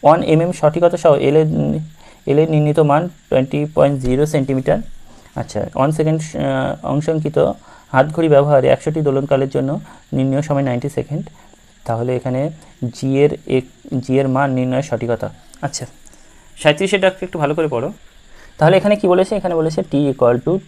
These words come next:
two pi root over L by G। এত গুরুগম্ভীর ভাবার দরকার নেই, অঙ্কগুলো একেবারে ইজিলি ভাবতে থাকো। আচ্ছা, তাহলে T square equal to two pi L by G, তার মানে G equal to two pi L by T square, তাই তো? তার মানে এখানে delta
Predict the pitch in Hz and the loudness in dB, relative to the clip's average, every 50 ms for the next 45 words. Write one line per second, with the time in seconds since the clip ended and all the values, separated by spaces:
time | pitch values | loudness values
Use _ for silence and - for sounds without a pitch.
0 | - - 135 143 160 170 160 - - 107 104 104 131 190 226 - - - _ - | -6 -4 -2 0 0 -2 -2 0 2 4 4 4 4 0 -4 -10 -18 -20 _ -10
1 | - 120 120 117 - 127 127 147 160 - 135 117 117 127 123 120 113 107 95 - | -4 -2 -2 0 0 -2 -2 0 -2 -2 -2 -4 -2 -2 -2 -2 -2 -4 -4 -4
2 | - 101 - - 190 185 185 190 190 185 190 202 190 175 180 180 180 170 131 127 | -6 -4 -2 0 0 2 2 2 2 2 2 0 2 4 4 4 4 6 4 2
3 | - - 156 139 123 120 110 107 104 113 123 135 139 - - 147 143 139 123 113 | 4 2 -2 -2 -2 -4 -6 -4 -2 -2 -2 -2 -2 -2 -2 -2 -2 -2 -2 -2
4 | 110 - 139 147 147 139 139 156 151 127 107 101 101 - - - - - - - | -2 -4 -4 -2 -2 -2 -4 -4 -4 -2 -2 -2 -4 -6 -18 -12 -12 -12 -12 -14
5 | - - - _ - - - - - - - - - - 104 - 98 98 - - | -20 -20 -20 _ -20 -20 -20 -20 -20 -20 -20 -14 -12 -12 -10 -10 -12 -14 -14 -8
6 | - - 139 156 156 156 175 170 160 - 190 190 185 180 165 170 165 160 160 156 | 0 2 2 2 2 0 -2 -2 0 4 6 6 6 4 4 4 4 4 4 2
7 | 160 185 156 - - 151 165 180 - - 123 123 139 175 190 - - - _ _ | 0 -2 -2 0 0 0 0 2 4 6 6 6 6 4 0 -4 -12 -20 _ _
8 | _ _ _ _ _ _ _ _ - - 131 139 151 165 175 170 147 127 127 131 | _ _ _ _ _ _ _ _ -4 -2 0 0 2 0 0 0 2 2 4 4
9 | 131 131 131 - 151 202 240 - - - - - - - _ - 127 123 131 139 | 2 0 -2 -2 -4 -4 -4 -8 -12 -20 -20 -20 -20 -18 _ -4 -2 0 2 2
10 | 139 131 131 - 151 170 170 156 156 - 131 131 127 127 147 147 - - 156 156 | 0 -2 -2 -2 -2 0 0 0 0 2 2 2 2 0 -4 -6 -6 -4 -2 0
11 | 180 190 185 - - 120 123 120 127 - - 113 117 127 147 160 160 131 120 113 | 0 -2 -2 2 4 4 4 4 2 0 -2 -2 -2 0 0 -2 0 0 2 2
12 | 117 139 185 208 - - 127 107 - - - 101 98 - - _ - - - - | 2 2 0 -4 -6 -6 -8 -8 -6 -6 -8 -8 -8 -8 -14 _ -20 -20 -20 -20
13 | - - - - - - 214 127 - - 131 123 131 139 143 135 - 143 135 135 | -20 -20 -12 -4 -4 -2 -2 -2 0 0 0 0 0 -4 -4 -4 -4 -4 -4 -2
14 | 135 127 135 120 120 127 - 127 | -2 -2 -2 -2 -2 0 0 0